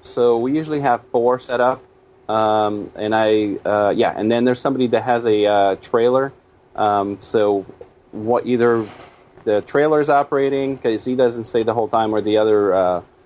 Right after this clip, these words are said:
uh, or the other tent will be in, in, in use.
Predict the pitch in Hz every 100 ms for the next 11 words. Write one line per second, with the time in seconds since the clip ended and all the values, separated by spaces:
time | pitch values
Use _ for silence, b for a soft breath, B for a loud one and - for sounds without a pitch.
0 | _ - 92 82 98 98 110 104 101 107
1 | 87 90 95 92 87 85 - 90 87 85
2 | 80 90 90 85 78 -